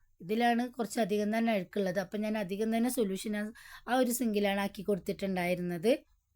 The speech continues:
അപ്പോൾ നന്നായിട്ട് കറയുള്ള സിങ്ക് ഞാൻ ഉരച്ച് നന്നായിട്ട് ക്ലീൻ ആക്കി ഇവിടെ എടുത്തിട്ടുണ്ട്. അപ്പോൾ മറ്റേ സിങ്ക്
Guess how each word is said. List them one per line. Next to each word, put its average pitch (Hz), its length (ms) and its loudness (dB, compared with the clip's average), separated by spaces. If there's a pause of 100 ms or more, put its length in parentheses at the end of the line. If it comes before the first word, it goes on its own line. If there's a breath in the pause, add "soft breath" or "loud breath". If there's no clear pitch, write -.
(140)
അപ്പോൾ 254 160 2
നന്നായിട്ട് 302 520 4
കറയുള്ള 262 500 6
സിങ്ക് 220 320 0
ഞാൻ 220 200 4
ഉരച്ച് 208 440 2
നന്നായിട്ട് 233 580 2
ക്ലീൻ 240 380 4
ആക്കി 233 260 4
ഇവിടെ 208 200 6
എടുത്തിട്ടുണ്ട്. 190 720 2 (380 loud breath)
അപ്പോൾ 285 200 4
മറ്റേ 277 340 4
സിങ്ക് 240 240 2